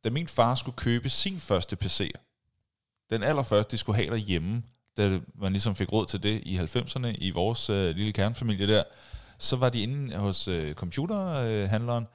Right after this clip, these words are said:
og så sagde han, "Jamen, jeg har en her, som, øh, har," øh, hvad var det, det var? Øh, jo,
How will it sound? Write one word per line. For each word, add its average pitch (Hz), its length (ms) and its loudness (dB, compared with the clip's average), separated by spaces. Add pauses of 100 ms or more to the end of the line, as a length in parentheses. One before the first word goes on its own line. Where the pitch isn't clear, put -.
(340)
og 120 80 0
så 156 300 2
sagde 104 280 0
han, - 100 -12
"Jamen, 175 360 0
jeg 151 80 0
har 165 340 -4
en 127 200 -4
her, 190 260 -2 (320)
som, 104 420 0
øh, 92 380 2
har," 90 340 -2
øh, 87 440 2 (280)
hvad 95 100 -2
var 87 140 -4
det, 90 120 -10
det 85 100 -2
var? 82 200 -6 (460)
Øh, 82 400 0 (260)
jo, 147 160 6